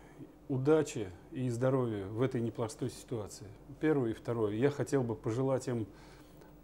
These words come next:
здравого смысла, э, при, э, тех процессах, которые будут проходить у нас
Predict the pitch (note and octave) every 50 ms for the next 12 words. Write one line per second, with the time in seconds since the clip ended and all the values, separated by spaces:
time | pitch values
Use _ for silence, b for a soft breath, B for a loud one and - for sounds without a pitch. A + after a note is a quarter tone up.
0 | - - - G#2+ G#2+ A2+ C#3 D3 D3 C#3+ C#3 C3+ B2+ B2+ B2+ - D3+ D3+ D#3+ D#3+
1 | - - B2 A2 G2+ F2+ F2 B2 C3+ A2+ G#2 G2+ F#2+ F#2+ - - - - C3 B2+
2 | B2+ A#2+ G#2+ F2+ F2 - C3 A2+ A2 G#2+ G#2 - - C#3+ C3+ A2 - - - -
3 | - B2 B2+ - - D#3 C#3+ - - - - - A#2 - C3 A2+ A2 G#2+ A2 A2+
4 | G#2+ - - - A#2 A2 - B2 A#2+ B2 C3+ B2 - A#2 A2 G#2+ - - -